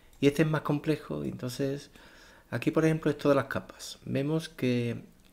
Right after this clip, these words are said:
hemos puesto aquí una nueva imagen y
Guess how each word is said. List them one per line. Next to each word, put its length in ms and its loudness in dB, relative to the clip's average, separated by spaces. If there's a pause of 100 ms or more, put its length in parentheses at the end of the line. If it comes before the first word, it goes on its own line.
(140)
hemos 220 -2
puesto 360 -4
aquí 240 0
una 160 0
nueva 180 0
imagen 480 -4 (1600)
y 360 -4